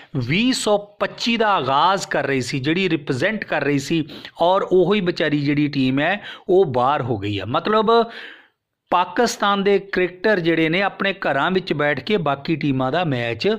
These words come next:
ਵੇਖ ਰਹੇ ਨੇ ਔਰ ਜਿਹੜੇ ਐਕਸਪਰਟ ਨੇ ਉਹ ਭਾਰਤ ਨੂੰ ਮਤਲਬ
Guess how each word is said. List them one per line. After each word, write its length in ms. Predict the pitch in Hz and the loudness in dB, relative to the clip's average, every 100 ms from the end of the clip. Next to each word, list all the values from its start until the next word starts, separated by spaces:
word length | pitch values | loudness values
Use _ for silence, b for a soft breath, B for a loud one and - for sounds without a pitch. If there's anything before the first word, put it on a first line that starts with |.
| - B 139 | -6 B -4
ਵੇਖ 380 | 131 175 180 - | 0 2 2 -2
ਰਹੇ 260 | 110 107 | -4 -6
ਨੇ 180 | 101 85 - | -8 -8 0
ਔਰ 200 | 151 156 | 0 2
ਜਿਹੜੇ 200 | 185 185 | 2 0
ਐਕਸਪਰਟ 640 | 175 - - 156 202 302 | -2 -6 0 0 0 0
ਨੇ 200 | 311 190 - B - | 0 0 -6 B 0
ਉਹ 300 | 233 269 269 | 2 2 2
ਭਾਰਤ 400 | 208 147 143 143 | 0 2 0 0
ਨੂੰ 320 | 190 226 220 B B - | 2 2 2 B B -2
ਮਤਲਬ 340 | 165 190 202 | 0 2 0